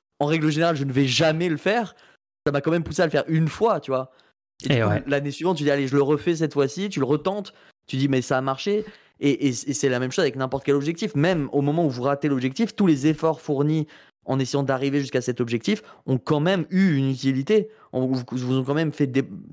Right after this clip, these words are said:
Speaker 1: déplacer. Je sais qu'il y a des effets, euh, de seuil, des effets à partir de, de, de quel moment vous, vous auriez énormément de, de, de, de rentrées pour, ce que, pour les efforts investis, tu vois.
Speaker 2: Ouais, ouais, ouais.
Speaker 1: M-, mais même si vous n'arrivez pas à ce point-là,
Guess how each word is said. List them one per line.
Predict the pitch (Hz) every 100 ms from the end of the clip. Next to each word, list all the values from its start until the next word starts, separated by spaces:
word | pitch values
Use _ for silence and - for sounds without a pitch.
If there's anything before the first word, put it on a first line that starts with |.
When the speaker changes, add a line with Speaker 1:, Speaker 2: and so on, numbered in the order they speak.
| 123 -
Speaker 1:
déplacer. | 139 143 143 185
Je | 135
sais | 139 156
qu'il |
y | 147
a |
des | 139 135
effets, | 135 151 147
euh, | 120 117 - - -
de | 127
seuil, | - 156 127 107 - _ _ _ -
des | 123 123
effets | -
à | 135
partir | 127 123 131
de, | 123 117
de, | 120 123 127 123
de | 127 127
quel | 131
moment | 127 151
vous, | 135 123
vous | 120 120 123
auriez | 135 135
énormément | 151 147 135 143 143 147 139 - - _ _ -
de, | 120 120 120
de, | 120 117 -
de, | 120 117 110 113 110 113 -
de | - 127
rentrées | 113 135 - 147
pour, | 143 117
ce |
que, | 131 120
pour | - 120
les | 120 127
efforts | 127 131 120
investis, | 123 123 - 120
tu | 110
vois. | 107 110 _ _ _ _ _ _ - -
Speaker 2:
Ouais, | 131
ouais, | 110
ouais. | 104 104
Speaker 1:
M-, | 123 123 -
mais | 131 131
même | 180 196
si | 175
vous | 165
n'arrivez | 151 156
pas | 156
à | 147
ce | 143
point-là, | 139 165